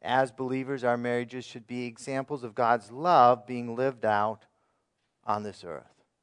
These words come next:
We should be rejecting worldly standards of sexuality. We should be training our children to live lives of purity as, as well, which is the best and only way we are to live.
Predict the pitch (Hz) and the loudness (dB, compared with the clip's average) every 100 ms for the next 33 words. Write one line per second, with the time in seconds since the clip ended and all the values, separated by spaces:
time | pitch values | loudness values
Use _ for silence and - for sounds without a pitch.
0 | _ _ _ _ _ _ _ _ _ 117 | _ _ _ _ _ _ _ _ _ -12
1 | - 120 127 120 117 107 131 143 143 - | -12 -10 -8 -6 -6 0 6 6 6 -6
2 | 151 147 143 _ _ _ _ _ - 117 | -8 -6 -10 _ _ _ _ _ -4 8
3 | 151 165 170 165 156 151 156 143 143 - | 10 10 6 0 -2 -2 -2 -4 -6 -4
4 | 147 - 147 139 139 139 131 120 117 117 | -4 -4 -2 2 2 0 -6 -12 -12 -14
5 | - - 139 139 139 127 - - 160 160 | -14 -8 -6 -2 0 -2 -4 -8 -6 -4
6 | 170 165 139 123 131 123 131 127 123 123 | -8 -8 -10 -2 -2 2 4 4 2 -6
7 | - - 135 127 127 110 - _ _ - | -14 -8 -6 -4 -4 -6 -8 _ _ -12
8 | 101 98 110 127 127 127 _ _ _ _ | -12 -10 0 4 4 2 _ _ _ _
9 | - 107 110 117 101 104 113 110 110 - | -12 -10 -8 -10 -10 -6 0 0 0 -4
10 | - _ _ _ - 104 73 107 104 104 | -20 _ _ _ -16 -12 -10 -10 -8 -10
11 | 101 - 104 95 98 98 _ _ _ 107 | -10 -12 -6 -4 -4 -8 _ _ _ -8
12 | 98 95 - - 95 107 101 95 | -4 -4 -6 -14 -8 -4 -4 -4